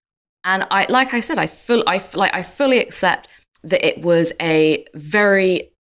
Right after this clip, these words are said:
fundamentally compassionate and good thing for her to do,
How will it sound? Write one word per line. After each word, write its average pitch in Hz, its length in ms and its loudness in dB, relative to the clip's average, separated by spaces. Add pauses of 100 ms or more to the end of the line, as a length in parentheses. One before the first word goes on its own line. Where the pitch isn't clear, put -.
(400)
fundamentally 220 840 -2
compassionate 165 720 -8
and 156 180 -8
good 160 180 0
thing 151 220 -8
for 147 180 -14
her 139 100 -4
to 139 120 -10
do, 139 280 -6